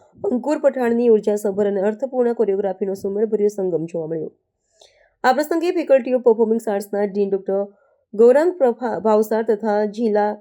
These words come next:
Youth and Cultural Activities Officer વડોદરા શ્રી કેતુલ મહેરિયાએ સંયુક્ત રીતે જણાવ્યું હતું કે જોડે એ સરદાર મલ્ટીમીડિયા શો માત્ર મનોરંજન નથી, પરંતુ તે રાષ્ટ્રની આત્મા સાથે સંવાદ સાધતી એક જીવંત સાંસ્કૃતિક યાત્રા છે.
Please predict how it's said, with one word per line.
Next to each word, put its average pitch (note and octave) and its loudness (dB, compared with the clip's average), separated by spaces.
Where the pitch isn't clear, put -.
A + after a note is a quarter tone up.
Youth G#3 -2
and G3 -4
Cultural A3 4
Activities C#4+ -4
Officer A3+ -2
વડોદરા G3+ 0
શ્રી G#3 -6
કેતુલ G#3+ 0
મહેરિયાએ G3+ 2
સંયુક્ત F#3+ -4
રીતે F#3 -2
જણાવ્યું F3 -6
હતું G#3 -6
કે G3+ 2
જોડે A#3 4
એ A#3+ 0
સરદાર G#3 0
મલ્ટીમીડિયા G3 -2
શો G#3 -4
માત્ર F3+ -6
મનોરંજન A#3 -2
નથી, A3+ -4
પરંતુ G3 -4
તે G#3+ 6
રાષ્ટ્રની C#4 -2
આત્મા G#3+ -2
સાથે G3+ -4
સંવાદ F#3+ -4
સાધતી F#3+ -2
એક F#3 -4
જીવંત C4 2
સાંસ્કૃતિક G#3 -4
યાત્રા E3 -4
છે. E3 -10